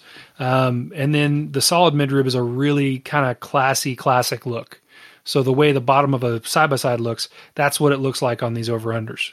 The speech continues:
It's just a solid, solid midrib. It does add some weight. So on my personal guns, I really like the no midrib. I like that, uh,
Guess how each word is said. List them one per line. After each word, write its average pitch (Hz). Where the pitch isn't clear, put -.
It's 120
just -
a 123
solid, 120
solid 165
midrib. 117
It 131
does 151
add 143
some 127
weight. 127
So 131
on 123
my 139
personal 165
guns, 120
I 135
really 147
like 135
the 131
no 120
midrib. 113
I 120
like 123
that, 120
uh, 113